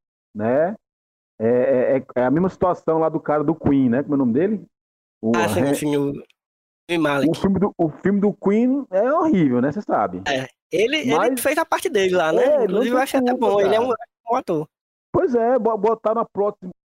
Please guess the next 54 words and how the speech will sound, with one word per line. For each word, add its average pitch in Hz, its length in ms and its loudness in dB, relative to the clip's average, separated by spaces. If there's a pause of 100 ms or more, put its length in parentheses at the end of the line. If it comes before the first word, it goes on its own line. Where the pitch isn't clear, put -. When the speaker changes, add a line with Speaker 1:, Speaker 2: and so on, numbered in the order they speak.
(240)
Speaker 1:
um 156 140 -16
pouco 185 220 -2
desvantajada 147 600 0
na 147 100 -2
boca 151 300 -2
dele, 139 160 -2
mas 226 140 -2
o - 40 -2
cara 214 180 0
não 226 80 0
tem 247 140 0
culpa, 240 320 -2
não. 233 420 0
O 214 40 -4
cara 196 180 -2
fez 208 140 -2
a 214 40 -2
parte 226 240 -2
Speaker 2:
É. 262 140 -2
Speaker 1:
dele. 202 300 0
Então, 196 200 -4
assim, 220 160 -8
a 190 40 -4
gente 160 180 -4
não 175 100 -4
pode 185 460 -2
falar 185 320 -2
mal 170 160 -2
do 170 140 -8
filme 165 200 -14
porque 196 340 -10
da 175 120 -4
atuação 190 400 -2
dele, 190 280 0
né? 143 180 -2 (640)
Speaker 2:
Uhum. 151 220 -2 (580)
Speaker 1:
É, 120 140 -4
eu, 143 260 -2
eu 139 80 0
vejo 151 200 0
por - 80 0
esse 175 180 -4
lado 185 180 0
aí. 110 280 -2 (600)
Aí, 175 200 0
eu, - 100 -2
Speaker 2:
Então, - 200 0
Speaker 1:
eu, - 40 2
Speaker 2:
acho - 140 0
que... 311 300 0 (720)
Diga, 175 220 0
diga 165 160 0
lá. 160 100 0
Speaker 1:
Pois 156 60 -4